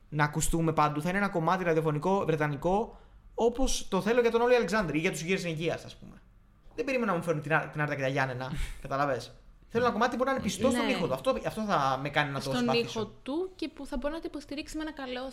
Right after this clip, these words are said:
Speaker 3: stage sync, όπως μόνο εκείνος μπορεί,
Speaker 1: Και
Speaker 3: ας
Speaker 1: φωνητικά.
Speaker 3: πούμε. Ναι, ναι,
Speaker 1: Γιατί αυτό το
Speaker 3: ταυτόχρονα.
Speaker 1: κομμάτι, αν είναι αυτό το ψηλότερο που θα φτάσει,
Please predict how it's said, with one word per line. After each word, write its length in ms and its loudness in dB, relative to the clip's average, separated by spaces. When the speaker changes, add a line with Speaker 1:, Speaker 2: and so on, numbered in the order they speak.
Speaker 3:
stage 320 -8
sync, 60 -8
όπως 220 -4
μόνο 180 -2
εκείνος 320 -2
μπορεί, 300 -6
Speaker 1:
Και 100 -2
Speaker 3:
ας 60 0
Speaker 1:
φωνητικά. 320 -2
Speaker 3:
πούμε. 160 -10
Ναι, 60 0
ναι, 160 -4
Speaker 1:
Γιατί 180 2
αυτό 140 0
το 80 4
Speaker 3:
ταυτόχρονα. 180 4
Speaker 1:
κομμάτι, 200 -2
αν 180 4
είναι 100 -2
αυτό 160 -6
το 340 -2
ψηλότερο 320 -6
που 60 -8
θα 40 -10
φτάσει, 420 -6